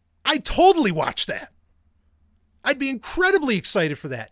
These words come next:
if that's what we were getting. But I don't know what we're getting, and it doesn't help. Like, I think an easy differentiator would have been to, like, wh-, kind of what bothers me with this news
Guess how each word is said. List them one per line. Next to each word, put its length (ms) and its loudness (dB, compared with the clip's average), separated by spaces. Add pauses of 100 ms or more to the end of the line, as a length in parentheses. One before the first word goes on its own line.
if 240 -2
that's 260 0
what 160 0
we 140 2
were 100 2
getting. 280 0 (1160)
But 100 2
I 80 2
don't 140 0
know 100 4
what 180 2
we're 140 -6
getting, 300 -10
and 380 -4
it 180 -12 (200)
doesn't 400 -4
help. 380 -2 (180)
Like, 180 -6
I 160 -2
think 280 -8 (280)
an 120 -10
easy 420 -2
differentiator 880 -4 (280)
would 220 0
have 240 0
been 400 -2 (340)
to, 460 -2 (460)
like, 160 -4
wh-, 200 -6 (140)
kind 180 -4
of 60 0
what 140 2
bothers 400 -2
me 100 -4
with 140 -6
this 180 -6
news 400 -4